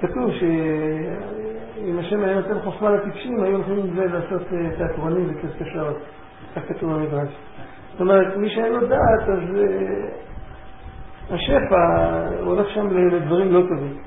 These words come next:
אז זה לא שקשור לרחם עליו, אסור לתת לו שפע. וזה קוראים אסור לרחם עליו. צריך קודם לתת לו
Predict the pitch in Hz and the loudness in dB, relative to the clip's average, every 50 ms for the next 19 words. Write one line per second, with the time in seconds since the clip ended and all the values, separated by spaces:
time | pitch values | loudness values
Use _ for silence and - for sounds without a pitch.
0 | - - - - - - - - 170 160 160 - - - 196 165 196 277 302 - | -18 -20 -20 -20 -20 -16 -10 -6 -6 -4 -4 -4 -6 -4 -2 2 4 4 2 2
1 | - 226 - - 165 - 190 180 170 170 165 156 160 175 180 165 151 147 147 151 | 0 -4 -4 -4 -2 2 4 4 6 6 4 4 2 2 2 2 2 2 0 -2
2 | - - 233 226 220 - 240 226 - 202 185 - - 226 214 - - - - - | -4 -4 -2 0 2 2 2 2 2 2 2 2 4 2 2 2 2 -4 -8 -12
3 | - - - - - - - - - - 160 180 180 208 190 180 165 156 143 - | -14 -18 -18 -18 -18 -20 -20 -14 -8 -4 -4 -2 2 4 6 6 6 4 2 0
4 | 175 151 151 147 139 131 147 147 139 135 - - - - - - - - - - | -2 0 0 0 -2 -2 -2 -4 -4 -6 -6 -8 -10 -14 -16 -18 -18 -18 -18 -18
5 | - - - - - - - - - 185 - - 220 220 226 220 208 202 - 220 | -18 -18 -18 -18 -18 -18 -12 -8 -6 -4 0 4 4 4 6 6 4 4 4 4
6 | 214 220 220 | 4 4 4